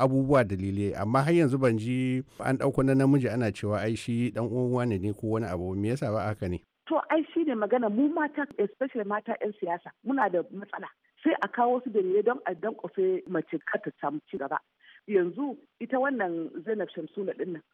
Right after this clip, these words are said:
Speaker 2: ta yi aiki a neti, kuma kowa ya san aikin da ta yi. Ita Amina, ni na yi aiki da ita, za tana M D G din nan, kowa ya san aikin da ta yi. Ita dai wannan aikin ban san ta sosai ba, amma na karanta profile ɗin,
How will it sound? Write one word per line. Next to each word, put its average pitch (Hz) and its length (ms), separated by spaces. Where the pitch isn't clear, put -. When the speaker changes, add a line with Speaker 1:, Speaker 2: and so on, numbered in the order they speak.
Speaker 2:
ta 226 220
yi 214 140
aiki 214 320
a 160 100
neti, - 440
kuma 202 180
kowa 233 300
ya 226 160
san 240 100
aikin 208 280
da 143 80
ta - 140
yi. 135 160
Ita - 240
Amina, 208 360
ni 247 160
na 285 120
yi - 100
aiki 294 200
da 330 40
ita, 214 160
za 208 100
tana 196 280
M 185 140
D 170 160
G 156 120
din 165 180
nan, 139 100
kowa 233 200
ya 233 100
san - 100
aikin 208 220
da 143 140
ta 147 80
yi. 139 140
Ita 277 180
dai 285 100
wannan 262 260
aikin 208 260
ban 156 160
san 165 100
ta 165 80
sosai 131 340
ba, 123 100
amma 226 420
na 254 160
karanta 233 280
profile 196 480
ɗin, - 100